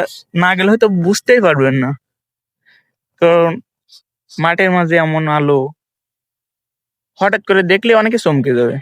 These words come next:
কিন্তু এটা কৃষির একটা অনন্য আবিষ্কার।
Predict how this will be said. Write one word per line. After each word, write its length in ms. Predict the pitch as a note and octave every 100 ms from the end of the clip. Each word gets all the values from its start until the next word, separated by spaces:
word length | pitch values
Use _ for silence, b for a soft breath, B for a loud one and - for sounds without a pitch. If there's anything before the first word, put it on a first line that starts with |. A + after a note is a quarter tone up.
| - _ _ _ _ _ _ _ _ _ _ _ _ _
কিন্তু 160 | F3+ F3+ F#3
এটা 100 | G3 -
কৃষির 360 | F3 F#3+ G#3+ G3+
একটা 160 | G#3 G3+ F3
অনন্য 260 | F3 E3+ E3+
আবিষ্কার। 360 | C#3+ C#3 -